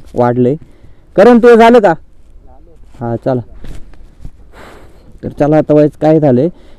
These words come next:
मगाशी थंडी वाजत होते, but आता एवढं ऊन लागतंय, थोडंफार थंड बिंड पिऊ काहीतरी आणि मग नंतर घरी जाऊया. ओके,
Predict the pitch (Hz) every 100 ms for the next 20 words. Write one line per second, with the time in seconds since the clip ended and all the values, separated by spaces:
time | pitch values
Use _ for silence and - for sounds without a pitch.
0 | _ - 135 156 147 156 151 156 156 156
1 | 139 110 131 - - 117 123 120 135 135
2 | 135 139 139 131 127 - 135 135 - -
3 | - 117 123 120 127 123 123 123 123 120
4 | 127 117 110 110 117 131 - _ _ _
5 | _ - 98 110 113 117 113 120 117 107
6 | 101 101 101 - - 123 139